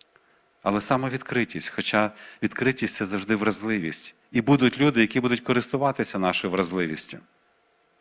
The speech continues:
які щось взнають про нас, напишуть, будуть розповідати, будуть принижувати. Але разом з цим ця відкритість, цей шлях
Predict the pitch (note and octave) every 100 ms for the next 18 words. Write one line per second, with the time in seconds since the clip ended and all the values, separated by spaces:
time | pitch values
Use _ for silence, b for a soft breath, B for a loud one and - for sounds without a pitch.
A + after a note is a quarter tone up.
0 | - B2 D3+ - C3+ A2+ B2 C#3+ C#3 B2+
1 | - A#2 A2+ G#2+ - B B B B B2
2 | C3 C#3+ C#3+ - G#2+ - b b b b
3 | B2 C3+ B2 B2+ - C3 A#2+ B2 B2+ B2+
4 | A#2 G#2+ A#2+ A2+ - A#2 A#2 G#2+ F#2 F2
5 | - D2+ _ _ _ _ _ _ _ _
6 | _ - G#2+ A#2 B2 A#2 A#2 - B2 -
7 | A2 G#2+ - B2+ B2+ G#2 - A2+ G#2 -
8 | A#2 A2+ -